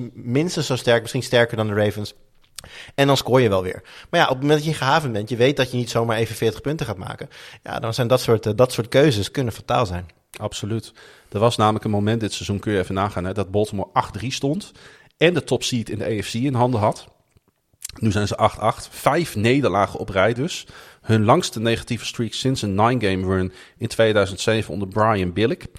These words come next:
Speaker 2: En de run, eh, eh, betekende overigens, eh,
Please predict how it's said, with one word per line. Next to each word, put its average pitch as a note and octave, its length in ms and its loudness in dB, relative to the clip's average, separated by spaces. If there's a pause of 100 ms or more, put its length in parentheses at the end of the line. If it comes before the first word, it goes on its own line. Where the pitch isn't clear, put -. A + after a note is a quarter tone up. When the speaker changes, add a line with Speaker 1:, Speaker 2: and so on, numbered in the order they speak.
(420)
Speaker 2:
En G#2 140 -2
de G2+ 160 -2
run, A#2 440 2
eh, F2+ 300 -2
eh, F#2 60 -4 (560)
betekende - 380 2
overigens, - 720 -4
eh, E2+ 280 -6